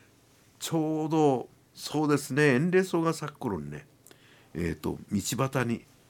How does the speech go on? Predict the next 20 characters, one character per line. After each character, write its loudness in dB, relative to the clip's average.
五 -6
セ 6
ン 2
チ -4
ぐ 2
ら 2
い -4
の -10
高 -10
さ -14
で、 -20
弱 4
々 2
し -6
い -6
ね、 -12
あ -10
の、 -10
草 -4
花。 -10